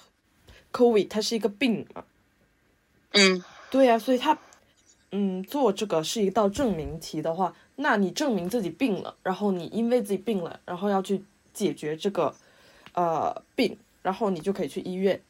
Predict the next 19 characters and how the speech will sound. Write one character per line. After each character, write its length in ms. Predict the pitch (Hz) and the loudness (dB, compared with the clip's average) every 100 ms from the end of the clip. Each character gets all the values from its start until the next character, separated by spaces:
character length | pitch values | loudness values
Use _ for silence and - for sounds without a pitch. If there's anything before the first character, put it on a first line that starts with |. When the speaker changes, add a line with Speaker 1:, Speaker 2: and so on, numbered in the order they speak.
| - | -8
Speaker 1:
就 120 | 202 | -4
是 100 | 190 | -4
它 160 | 208 220 | -4 -4
只 120 | 156 | -2
是 160 | 202 | -4
一 140 | 180 175 | -4 -6
个 400 | - 202 185 170 | -4 0 2 2
帮 240 | 165 196 202 | 0 -2 -2
你 60 | |
去 120 | - 202 | -4 -6
看 260 | 208 196 | -4 -2
病 180 | 208 196 | -2 -2
的 80 | 156 | -4
一 40 | |
个 100 | - | -6
凭 240 | - 156 156 | -8 -10 -6
证 220 | 196 175 | -6 -4
罢 120 | 185 | -4
了。 140 | - | -4